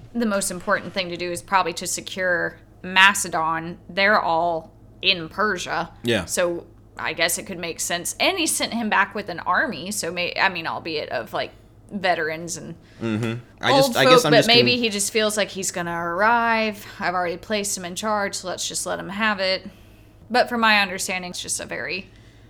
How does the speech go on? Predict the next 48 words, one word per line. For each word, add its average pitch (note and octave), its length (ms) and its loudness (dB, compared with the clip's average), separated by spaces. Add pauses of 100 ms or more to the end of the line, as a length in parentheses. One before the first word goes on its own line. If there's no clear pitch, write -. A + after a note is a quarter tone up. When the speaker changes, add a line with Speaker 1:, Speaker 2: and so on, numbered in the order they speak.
(140)
Speaker 1:
random E3 760 -8
Speaker 2:
It G2+ 140 -4
just B2 240 -2
would've B2+ 180 4
come A2+ 140 2
out G#2+ 120 0
Speaker 1:
choice. G#2 80 0
Speaker 2:
of, - 60 -4
it A2 40 0
would've A#2 180 2
come B2 140 -4
out G#2+ 100 -4
of F2+ 60 -4
nowhere, F2 500 -4
and E2 120 -6
they E2 80 -6
were, E2 200 -6
Speaker 1:
Mm. G#2 100 0
Speaker 2:
like, E2+ 280 -4
there F#2 100 -4
were F#2+ 180 -4
other G2 300 -2
people. F2 680 -8
Like, G#2 180 -2
he E3+ 100 0
didn't D3+ 180 2
have A#2+ 160 -2
a G2+ 60 -6
strong G2+ 260 -4
relationship E2+ 560 -8
with - 100 -14
Alex. B1 340 -12
Speaker 1:
You G3+ 100 -4
know F#3+ 80 -6
what F#3 100 -6
else F#3 180 -6
came G3+ 180 -8
out G3+ 120 -6
of G3+ 80 -6
nowhere? G#3+ 400 -6
Speaker 2:
What's F3+ 180 -8
that? D#3 280 -10
Speaker 1:
This F3 240 -10
illness. D#3+ 540 -6 (140)
Speaker 2:
Oh, B2 720 2
there A2 160 4
it G#2 80 2
is. G2 260 -2